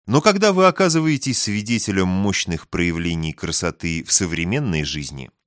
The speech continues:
вы чувствуете, как много ещё может быть достигнуто.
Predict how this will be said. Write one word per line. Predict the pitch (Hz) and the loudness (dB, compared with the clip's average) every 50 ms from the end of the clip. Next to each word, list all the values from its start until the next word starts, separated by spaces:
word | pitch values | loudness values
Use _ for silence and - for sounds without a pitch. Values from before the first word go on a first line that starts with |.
| _ _ - | _ _ 0
вы | - 127 | 2 2
чувствуете, | - - 240 214 - - 196 180 180 170 151 - 160 | 4 4 2 2 2 0 0 0 0 0 0 -2 -2
как | 135 - 147 139 127 - | 0 0 0 0 0 -2
много | 135 131 139 156 180 175 160 139 123 | -4 -4 -2 -2 -4 -4 -4 -2 -2
ещё | 120 117 104 - - 120 113 | -2 0 -2 -2 0 0 0
может | 107 101 98 95 87 92 85 76 | 0 0 0 0 -2 -4 -6 -8
быть | 78 71 76 76 73 - - - _ | -8 -8 -8 -6 -6 -8 -10 -10 _
достигнуто. | - 78 76 82 78 - - - - 80 71 67 - - 64 - | -10 -6 -4 -2 -2 -4 -4 -6 -8 -6 -8 -8 -8 -10 -12 -14